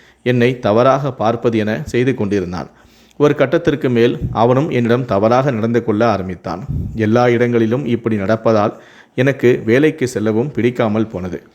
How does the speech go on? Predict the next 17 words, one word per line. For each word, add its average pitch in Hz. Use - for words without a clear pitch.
நான் 143
வேலை 147
பார்ப்பதற்கு 120
சம்பளம் 135
கூட 120
வாங்கவில்லை. 95
நான் 123
வேலை 127
பார்ப்பதற்கான 113
சம்பளத்தை 127
என் 120
கணவனின் 139
அண்ணனிடம் 117
அந்த 104
மேஸ்திரி 123
கொடுத்து 104
விட்டார். 90